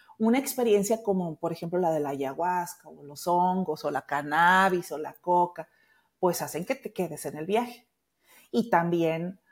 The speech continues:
por ejemplo, esto que, que tú cerrabas los ojos y veías ahí determinadas cosas. Algunas personas hacen estrés postraumático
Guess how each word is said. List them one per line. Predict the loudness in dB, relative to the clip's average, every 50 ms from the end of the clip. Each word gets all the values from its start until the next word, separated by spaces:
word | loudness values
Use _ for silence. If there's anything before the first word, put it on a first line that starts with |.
| _ _ 4
por | 4 4
ejemplo, | 6 4 2 4 6 8 8
esto | 8 8 6 2 0 2
que, | 2 2 0 0 0 -2
que | -4 -2
tú | -2 0
cerrabas | 0 0 0 0 2 2 2
los | 0 0 0 2
ojos | 4 6 6 6 4 2 -2 -2 -2
y | -2 -4 -4 -6 -6 -2
veías | 2 8 8 8 8 8 8 10 10 8 8 6 2
ahí | 2 2 2 2
determinadas | 2 0 0 -2 -4 -4 -4 -6 -8 -6 -6 -6 -6 -6
cosas. | -6 -8 -8 -8 -10 -14 -18 _ -4
Algunas | -2 0 2 2 2 0 0 -2 -4 -4
personas | -4 -4 -4 -2 -4 -2 -4 -6 -6 -8 _ -8
hacen | -8 -6 -2 -2 0 0
estrés | -2 -2 0 -2 -2 -2 0
postraumático | -2 -4 -4 -2 -4 -4 -2 -2 -2 -4 -4 -2 -4 -4 -2 -2 -4 -4